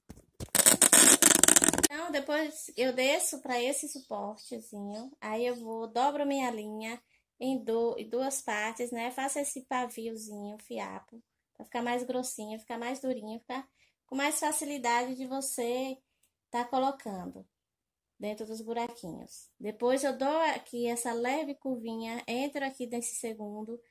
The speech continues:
coloco nesse, aí eu desço, coloco aqui de novo, de fora,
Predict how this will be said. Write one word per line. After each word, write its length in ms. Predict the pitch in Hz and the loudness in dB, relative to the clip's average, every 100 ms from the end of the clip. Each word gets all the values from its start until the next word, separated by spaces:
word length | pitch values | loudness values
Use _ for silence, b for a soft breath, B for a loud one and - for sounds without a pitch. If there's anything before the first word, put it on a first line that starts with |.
| b b _ | b b _
coloco 400 | - 233 262 311 | 0 4 4 2
nesse, 760 | 285 254 226 226 233 - 247 247 _ _ _ _ _ _ | 0 0 0 -2 -2 -4 -6 -10 _ _ _ _ _ _
aí 260 | 202 214 226 | -4 0 0
eu 120 | 220 | -2
desço, 640 | 208 226 269 302 - 285 277 | -2 0 2 0 -2 -6 -6
coloco 400 | 247 233 262 277 | -4 0 0 -2
aqui 240 | 262 226 | -6 -8
de 160 | 214 277 | -2 0
novo, 580 | 262 202 208 214 220 240 | 0 0 -2 -4 -6 -8
de 220 | 240 254 | -4 -6
fora, 580 | - 233 233 269 294 | -4 -4 0 0 -2